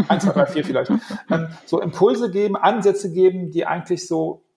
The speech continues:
Speaker 1: so ein Universalwerkzeug sind, die irgendwie immer greifen. Ich sag schon mal Tschüss, lieber Hörer, vielen, vielen Dank fürs Zuhören.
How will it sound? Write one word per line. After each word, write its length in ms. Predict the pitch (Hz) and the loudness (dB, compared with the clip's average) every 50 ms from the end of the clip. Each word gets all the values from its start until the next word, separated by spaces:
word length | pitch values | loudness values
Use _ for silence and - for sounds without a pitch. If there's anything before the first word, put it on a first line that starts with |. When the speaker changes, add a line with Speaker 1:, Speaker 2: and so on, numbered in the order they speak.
| _ _ _ | _ _ _
Speaker 1:
so 120 | - 151 | -8 -8
ein 80 | 160 - | -4 -2
Universalwerkzeug 1200 | 175 170 175 160 175 160 147 123 120 147 160 180 202 190 - 135 139 135 135 - - 135 123 - | -2 0 2 4 4 4 4 4 4 6 6 6 6 4 4 4 4 2 2 0 -2 -6 -4 -4
sind, 220 | - 139 127 - | -4 -6 -6 -6
die 80 | - - | -4 -2
irgendwie 320 | - 175 175 160 170 160 | -2 -2 -2 -2 -4 -4
immer 180 | - 143 143 139 | -2 -2 -4 -2
greifen. 480 | 131 123 117 117 120 - - 104 98 _ _ _ - - _ _ - | 0 0 0 0 -2 -4 -10 -16 -20 _ _ _ -20 -20 _ _ -10
Ich 100 | 214 - | -4 0
sag 160 | - 208 208 | 0 0 0
schon 140 | - 202 180 | 0 -2 0
mal 160 | 175 156 - - | 0 0 -2 -4
Tschüss, 500 | - - 208 254 269 - - - - - _ _ _ | -4 -2 0 0 0 -2 -6 -14 -18 -20 _ _ _
lieber 260 | 180 170 185 185 175 | -2 2 2 4 4
Hörer, 240 | 175 185 180 156 143 | 4 4 4 2 0
vielen, 240 | - - 214 214 208 | 0 -2 -4 -4 -2
vielen 160 | - 208 180 | -4 -2 -2
Dank 180 | 180 180 - - | -2 -2 -2 -4
fürs 160 | 165 - - | -10 -12 -10
Zuhören. 440 | - 220 247 240 208 247 254 277 | -8 -6 -4 -2 -2 -2 -2 -4